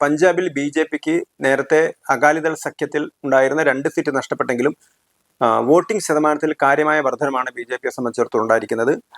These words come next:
ആം ആദ്മി പാർട്ടി പതിമൂന്ന് seat-ിൽ മത്സരിച്ച ആം ആദ്മി പാർട്ടി ഇരുപത്തിയാറ്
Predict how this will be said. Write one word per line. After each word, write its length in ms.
ആം 260
ആദ്മി 340
പാർട്ടി 340
പതിമൂന്ന് 440
seat-ിൽ 160
മത്സരിച്ച 360
ആം 200
ആദ്മി 320
പാർട്ടി 220
ഇരുപത്തിയാറ് 720